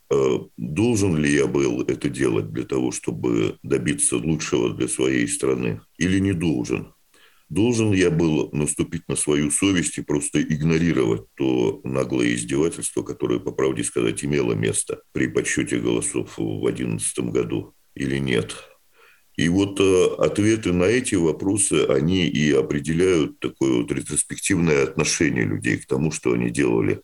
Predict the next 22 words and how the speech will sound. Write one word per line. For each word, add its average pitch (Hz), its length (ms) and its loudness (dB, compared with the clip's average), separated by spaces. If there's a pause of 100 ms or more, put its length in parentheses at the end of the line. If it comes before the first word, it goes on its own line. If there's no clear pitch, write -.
раньше. 62 500 0 (760)
Они, 80 720 2
полагаю, 65 840 2
остаются 76 1040 2 (100)
при 73 120 0
той 76 240 2
мысли, 90 560 2 (580)
что - 200 -2
то, 92 180 0
что 92 180 0
они 73 160 2
делали, 76 440 2
было 71 280 0
правильно. 65 760 0 (300)
И 73 580 2
это 76 720 4
является 71 540 2
достаточным 58 720 -2
оправданием, 53 680 -2
на 67 120 -2
мой 69 180 2
взгляд. 52 360 -4